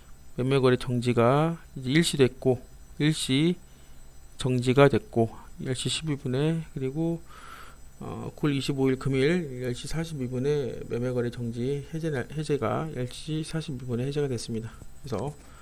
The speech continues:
매매 거래 정지 및 정지 해제 관련된 내용으로 이제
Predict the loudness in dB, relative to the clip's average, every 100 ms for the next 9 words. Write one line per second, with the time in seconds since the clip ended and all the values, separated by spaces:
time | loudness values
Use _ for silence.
0 | -18 -18 -20 -20 -16 -4 0 2 2 0
1 | -2 -4 -2 -2 -2 -2 -2 0 0 2
2 | 2 2 0 0 0 2 0 0 0 -2
3 | -4 -8 -10